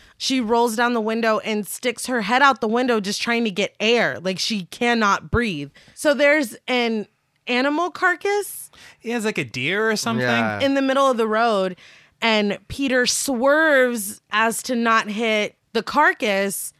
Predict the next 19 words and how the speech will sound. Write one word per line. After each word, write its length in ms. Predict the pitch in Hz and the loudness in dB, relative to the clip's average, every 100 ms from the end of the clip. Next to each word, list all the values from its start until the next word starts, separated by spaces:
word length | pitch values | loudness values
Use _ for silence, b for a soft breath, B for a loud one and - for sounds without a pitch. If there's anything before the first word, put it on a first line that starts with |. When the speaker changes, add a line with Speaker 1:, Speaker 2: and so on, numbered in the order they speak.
| - | -4
Speaker 1:
And 380 | 254 240 220 - | -2 0 -2 -6
Charlie, 640 | - - 285 330 330 262 233 | -8 -2 2 2 2 0 -2
with 180 | 220 | -2
her 140 | 226 220 | -2 -4
head 200 | 214 262 | 0 2
out 180 | 254 - | 0 0
the 60 | |
window, 400 | 233 254 254 233 220 | -2 0 0 0 0
comes 280 | 240 233 208 | -2 -4 -4
into 260 | 226 240 | -4 -4
direct 680 | 185 220 233 226 262 - - | -2 0 2 2 2 0 -10
contact 720 | - 262 262 247 247 190 - | -4 -2 0 0 0 0 -2
with 120 | 196 | -4
that 200 | 202 - | -2 -2
pole 260 | - 247 240 | -2 0 2
that 120 | 208 | 0
we 120 | 196 202 | -4 -4
saw 220 | - 180 | -2 -2
earlier. 720 | - 240 254 196 170 160 175 | 0 0 0 0 0 -2 -4